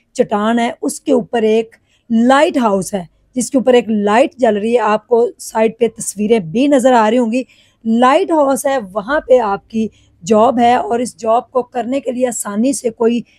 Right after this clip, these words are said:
तैयार क्यों नहीं होता, ये भी आज हम सारी बात करेंगे।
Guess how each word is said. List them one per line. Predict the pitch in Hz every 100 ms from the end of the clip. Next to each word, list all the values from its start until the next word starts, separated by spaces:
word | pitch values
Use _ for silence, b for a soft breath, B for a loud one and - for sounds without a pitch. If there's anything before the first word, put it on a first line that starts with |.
| b -
तैयार | 254 220 247 339
क्यों | 269 269
नहीं | 262
होता, | 233 - 226
ये | 226 214 254
भी | 254
आज | 214 214
हम | 202
सारी | 208 202
बात | 190 185 -
करेंगे। | 185 175 170